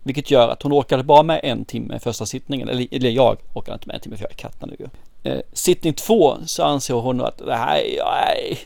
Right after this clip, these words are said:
jag tycker om ettan, nej, jag klarar inte av den här tvåan, alltså det, det, det, nej, nej,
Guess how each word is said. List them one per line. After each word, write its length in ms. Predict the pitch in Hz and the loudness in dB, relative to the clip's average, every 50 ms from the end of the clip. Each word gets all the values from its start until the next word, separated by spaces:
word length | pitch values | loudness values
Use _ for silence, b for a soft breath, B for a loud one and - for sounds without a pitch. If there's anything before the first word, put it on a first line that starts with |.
| - - - - | -16 -20 -2 -2
jag 140 | 185 - | -2 -2
tycker 240 | - - - - 147 | -2 -6 -8 -4 -4
om 100 | 160 - | -2 -2
ettan, 360 | 151 131 - - - 165 - - | -2 -6 -6 -4 -4 -4 -4 -2
nej, 120 | 143 147 | -4 -2
jag 180 | 156 151 151 - | -2 -2 -4 -6
klarar 340 | - - 185 160 151 147 - | -4 -2 0 0 0 0 -2
inte 320 | 139 147 143 127 - - - - | 0 0 0 -2 -2 -8 -12 -10
av 320 | - - 165 160 143 135 - | -2 2 4 4 4 4 0
den 100 | 127 120 | -4 -4
här 100 | 110 - - | -4 -6 -8
tvåan, 340 | - - - 139 - 143 143 | -10 -10 -10 -4 -4 -2 -2
alltså 220 | 131 113 - - 139 | -2 -6 -6 -4 -4
det, 120 | - - b b b b b b b b b b | -4 -4 b b b b b b b b b b
det, 160 | - - - - | -4 -4 -4 -2
det, 520 | 156 156 151 151 147 139 135 127 127 120 127 | 2 2 2 4 4 2 0 0 0 -2 -2
nej, 440 | 143 151 156 147 139 139 143 143 - - | 0 0 2 2 2 0 0 -2 -6 -8
nej, 520 | - 147 151 156 - - - 156 127 - | -4 -4 -2 -2 -2 -2 -2 -2 -4 -6